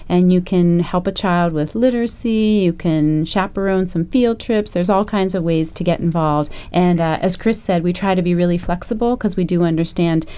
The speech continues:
people's schedules. And then also, um, with the tutoring, as, you know, just like Chris,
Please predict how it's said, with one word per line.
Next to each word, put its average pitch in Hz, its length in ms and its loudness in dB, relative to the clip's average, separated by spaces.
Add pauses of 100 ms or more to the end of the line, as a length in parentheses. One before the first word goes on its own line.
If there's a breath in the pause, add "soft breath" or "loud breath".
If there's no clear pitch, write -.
(140 loud breath)
people's 170 300 -2
schedules. 151 520 -2
And 165 200 2
then 175 160 4
also, 175 520 2 (260 loud breath)
um, 170 240 2
with 180 140 2
the 202 60 -2
tutoring, 175 800 2
as, 165 380 -2
you 165 140 2
know, 165 80 2
just 190 240 -2
like 208 120 0
Chris, - 480 -2